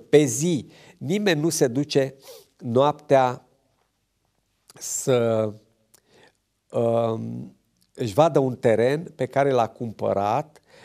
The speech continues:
l-a lăsat ulserii ca să vadă unde-i granița sau cu cine se învecinează. Nici nu mai contează lucrul acesta după ce deja ai, uh, uh, efectuat plata. Deci odată ce plata a fost făcută,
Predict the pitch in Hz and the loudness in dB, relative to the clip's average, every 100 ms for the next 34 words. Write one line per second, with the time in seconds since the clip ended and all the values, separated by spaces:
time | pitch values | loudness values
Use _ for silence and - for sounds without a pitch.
0 | - - 151 165 131 156 151 135 - - | -12 0 2 2 0 -2 0 -4 -4 -2
1 | 127 151 151 143 131 135 120 147 131 135 | -2 -2 -2 -4 -2 -2 0 0 0 -2
2 | 127 113 107 120 139 131 - 120 - 110 | -2 -2 0 0 0 -4 -4 -2 -2 -4
3 | 117 131 120 113 117 104 107 - 107 131 | -6 -8 -6 -4 -4 -4 -6 -8 -8 -6
4 | 135 127 139 - - - 156 165 139 131 | -6 -8 -12 -16 -12 -8 -6 -4 -2 -2
5 | - 123 113 156 143 117 123 110 123 113 | -2 -4 0 0 0 -2 -6 -4 -4 -2
6 | - 127 127 123 127 127 - 135 131 - | -4 -2 -2 -2 -4 -6 -2 -2 -4 -16
7 | - - 123 131 135 - - 127 135 127 | -10 -2 -2 0 -2 -2 -4 -2 -2 -6
8 | - - 123 120 120 131 - - 123 117 | -10 -4 -2 -2 -4 -8 -12 -8 -6 -6
9 | 113 - _ _ _ - 117 123 - 131 | -10 -14 _ _ _ -12 -8 -8 -2 -2
10 | 127 - 147 147 120 - - _ - - | -2 0 4 4 2 -8 -18 _ -20 -16
11 | - - 123 170 180 147 - 131 165 180 | -14 -8 2 2 4 -2 -2 -2 0 0
12 | 160 127 - 131 - 117 - 214 190 113 | 2 0 -2 -6 -4 -6 -6 -4 -4 -2
13 | 90 | -4